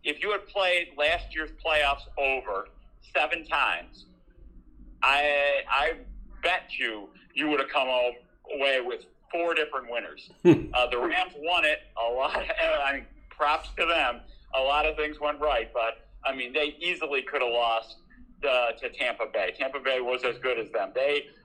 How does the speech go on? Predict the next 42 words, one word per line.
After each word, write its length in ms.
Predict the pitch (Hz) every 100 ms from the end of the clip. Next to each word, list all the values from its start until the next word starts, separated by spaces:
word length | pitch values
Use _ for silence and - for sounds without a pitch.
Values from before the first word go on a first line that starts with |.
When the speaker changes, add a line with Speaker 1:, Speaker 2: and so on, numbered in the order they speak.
| -
Speaker 1:
almost, 640 | 170 185 185 170 160 - 151
uh, 180 | 147 147
they, 260 | 147 135 147
you 80 |
know, 180 | 151 127
it 180 | 135 -
took 200 | 180 180
a 40 |
dropped 420 | 143 135 143 165 160
interception 680 | 156 147 165 165 - 123 110
by 140 | 113
San 200 | - 131
Francisco 640 | 131 131 160 151 135 117 107
in 60 |
the 100 | 117
N 120 | 127
F 100 | 131
C 140 | 127 139
Championship 720 | 151 160 156 139 117 113 -
game, 260 | 107 92 87 - - - -
uh, 400 | - 123 127 123
to 140 | 120 131
get 260 | 139 131
the 100 | 135
Rams 340 | 131 135 139 -
to 80 | 131
the 80 | 127
Super 320 | 175 165 143
Bowl. 400 | 117 104 87 - - -
The 120 | 139 -
Bills 480 | 175 202 170 131 -
easily 460 | 143 151 151 135 123
could 200 | 120 139
have, 140 | 123 - - _ _ -
uh, 200 | 123 123 113 -
gotten 380 | 143 143 - -
to 300 | - 123 120
or 100 | 120
won 180 | 127
the 80 | 123
Super 320 | 117 123 117
Bowl. 280 | 113 107 101